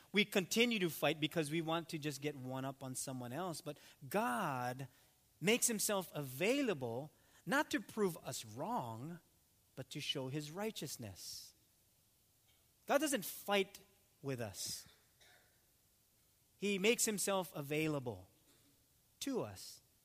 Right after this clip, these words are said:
And so He says, "I, I, I really want you to find me." But if we keep fighting like this, or if you keep bucking the system, as it were, or,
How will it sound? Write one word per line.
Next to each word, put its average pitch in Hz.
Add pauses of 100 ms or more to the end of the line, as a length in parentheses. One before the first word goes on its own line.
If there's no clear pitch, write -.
(1000)
And 143
so 170
He 165
says, 156
"I, 156 (220)
I, 165
I 143
really 175
want 170
you 147
to 135
find 135
me." 107 (840)
But 151
if 151
we 170
keep 180
fighting 170
like 139
this, 120
or 127
if 131
you 156
keep 160 (840)
bucking 175
the 147
system, 165
as 131
it 135
were, 131
or, 139